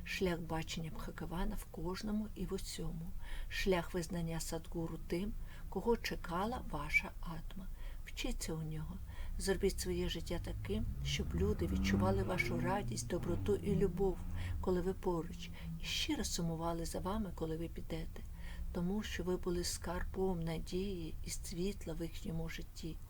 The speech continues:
І нарешті ви повинні бути щасливі,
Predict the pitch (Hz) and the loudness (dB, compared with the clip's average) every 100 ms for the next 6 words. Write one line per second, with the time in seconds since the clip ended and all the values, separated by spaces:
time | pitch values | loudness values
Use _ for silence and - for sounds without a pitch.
0 | - - - - - 175 165 180 214 - | -8 -6 -6 -6 -2 0 0 0 -2 -2
1 | - - - - - 277 - 233 240 226 | -4 -4 -6 -8 -4 -4 -2 2 6 4
2 | 226 220 208 - 214 - - 233 220 190 | 4 0 0 0 0 0 2 2 2 -2